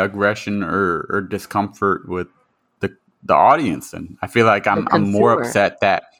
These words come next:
Speaker 1: that people are, are seeking that instant gratification versus, like, real raw talent.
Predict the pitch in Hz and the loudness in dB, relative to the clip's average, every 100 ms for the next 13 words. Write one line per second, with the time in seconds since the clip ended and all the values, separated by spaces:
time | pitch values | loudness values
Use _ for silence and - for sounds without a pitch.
0 | _ - 104 - 110 110 101 - 95 95 | _ -2 -2 0 0 2 2 2 4 4
1 | 85 92 95 - - 123 120 87 90 87 | 4 2 0 -4 0 0 0 -2 -2 -2
2 | - 92 90 98 92 90 90 - - 87 | -2 -2 -4 -4 0 0 0 -2 0 0
3 | - 85 80 87 80 87 80 80 - _ | 0 -8 -2 -4 -2 -6 -6 -8 -18 _
4 | _ _ 78 76 - 85 87 92 92 82 | _ _ -4 -4 -6 -8 0 2 2 0
5 | 90 87 95 87 90 98 104 85 | 0 2 2 0 -2 0 0 -4